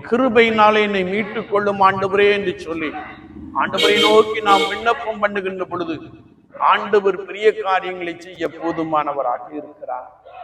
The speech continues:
விசுவாச வாழ்க்கையிலே கர்த்தரையே நோக்கி பார்ப்போம்.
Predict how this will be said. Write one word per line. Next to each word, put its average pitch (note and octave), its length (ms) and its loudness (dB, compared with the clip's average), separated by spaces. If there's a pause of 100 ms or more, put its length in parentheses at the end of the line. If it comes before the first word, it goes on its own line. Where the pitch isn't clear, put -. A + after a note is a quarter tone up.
விசுவாச E3+ 540 2
வாழ்க்கையிலே D3+ 880 -4 (680)
கர்த்தரையே G#3+ 640 6
நோக்கி G3+ 360 2
பார்ப்போம். E3 880 2